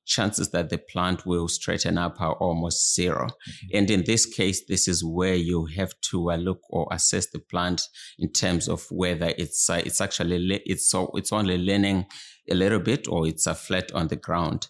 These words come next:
Speaker 2: So if
Speaker 1: So
Speaker 2: it's flat on the ground?
Speaker 1: Well, not, uh, not necessarily. And again, it depends on the, uh, stage of
Speaker 2: Ah, right,
Speaker 1: development,
Speaker 2: yes.
Speaker 1: Ian. So if it's, um, it's, it's, uh,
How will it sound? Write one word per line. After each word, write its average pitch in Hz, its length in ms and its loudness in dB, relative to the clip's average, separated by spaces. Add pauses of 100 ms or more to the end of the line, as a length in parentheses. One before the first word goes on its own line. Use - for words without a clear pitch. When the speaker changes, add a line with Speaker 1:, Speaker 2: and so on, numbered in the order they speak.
Speaker 2:
So - 140 -2
if 117 40 2
Speaker 1:
So 143 80 4
Speaker 2:
it's - 100 -6
flat 190 260 4
on 190 140 6
the 151 60 6
ground? 113 560 2 (600)
Speaker 1:
Well, 160 280 8
not, 170 300 4 (120)
uh, 147 140 6
not 143 260 4
necessarily. 104 720 4
And 92 120 2
again, 107 400 2
it 85 160 0
depends 90 480 -2
on 85 220 0
the, 82 200 0
uh, 82 40 0
stage 87 420 0
of 85 140 -4 (100)
Speaker 2:
Ah, 85 40 -2
right, 107 140 2
Speaker 1:
development, 92 420 2
Speaker 2:
yes. 104 100 -2
Speaker 1:
Ian. 90 260 0 (320)
So 123 320 4
if 143 280 2
it's, - 440 2
um, 92 460 4
it's, - 500 0
it's, - 380 0
uh, 92 300 2